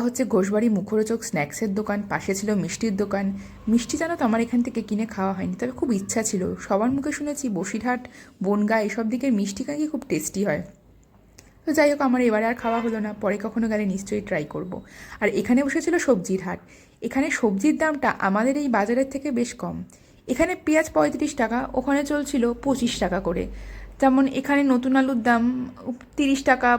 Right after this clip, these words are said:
পঁচিশ টাকা, ওখানে চলছিল পনেরো টাকা কিলো। আর একটা ইন্টারেস্টিং জিনিস কি জানো? ওখানে খাসির মাংসের দাম শুনে তো তোমরা অবাকই হয়ে যাবে। এখানে সাড়ে সাতশো, আটশো টাকার কমে তো খাসির মাংস পাওয়াই যায় না, আর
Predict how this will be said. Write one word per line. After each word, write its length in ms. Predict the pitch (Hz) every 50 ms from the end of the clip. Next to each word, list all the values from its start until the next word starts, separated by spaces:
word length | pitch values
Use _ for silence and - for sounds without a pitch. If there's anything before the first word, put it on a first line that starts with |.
| 240
পঁচিশ 240 | - 247 233 240 240 -
টাকা, 180 | 254 233 226 233 233
ওখানে 220 | 233 247 240 240 233 240
চলছিল 280 | 226 226 - 240 240
পনেরো 360 | 247 - 247 240 233 226 220 208
টাকা 220 | 208 208 208 208
কিলো। 280 | 208 208 214 196 202 - - - - - - - - -
আর 140 | - 202 202
একটা 180 | 233 233 - 311
ইন্টারেস্টিং 460 | 311 302 311 330 320 - - 330 339
জিনিস 240 | 302 320 339 311 - -
কি 80 | 349 339
জানো? 260 | 370 381 359 285 208 196 - - - - - - -
ওখানে 200 | - 294 320 339
খাসির 440 | - - - 202 208 - - 294 330
মাংসের 360 | 339 330 339 339 359 339 277
দাম 180 | 320 330 320
শুনে 220 | 302 - 330 330 339
তো 80 | 349
তোমরা 240 | 339 339 330 339 330 311 277
অবাকই 300 | 254 226 254 254 254 247
হয়ে 200 | 226 233 185 170
যাবে। 300 | 170 175 180 175 175 175 - - - - - - _ -
এখানে 360 | 226 233 240 285 302 311 294 254 285 320
সাড়ে 280 | - - 226 190 190 -
সাতশো, 280 | - 269 269 - - -
আটশো 240 | 320 311 - - 269
টাকার 220 | 302 302 320 311
কমে 140 | 320 330 330
তো 100 | 339 339
খাসির 340 | - 277 208 - - 240 247
মাংস 200 | 262 254 269 269 294 302
পাওয়াই 360 | 254 196 202 208 202 226 233
যায় 240 | 185 208 196 185 185
না, 200 | 180 180 175 180 - - - - - - -
আর 120 | 214 214